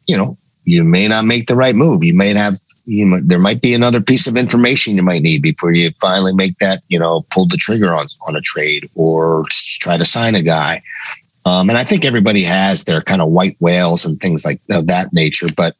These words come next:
um, but I think one of the things that, uh, i-, i-, if I were to change some things, I would,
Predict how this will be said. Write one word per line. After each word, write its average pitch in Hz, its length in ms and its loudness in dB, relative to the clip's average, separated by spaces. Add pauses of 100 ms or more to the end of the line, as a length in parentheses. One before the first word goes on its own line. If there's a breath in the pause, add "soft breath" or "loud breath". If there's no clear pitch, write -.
(120)
um, 87 360 0 (380 loud breath)
but 107 100 0
I 110 80 0
think 113 380 -2 (120)
one 113 220 2
of 117 80 2
the 110 120 2
things 110 380 0
that, 101 320 -2
uh, 95 420 2 (500)
i-, 101 180 -2
i-, 110 180 -2
if 110 220 -2
I 110 120 2
were 101 240 2
to 95 140 2 (240)
change 170 600 0
some 104 160 -2
things, 101 240 0
I 101 40 2
would, 98 200 0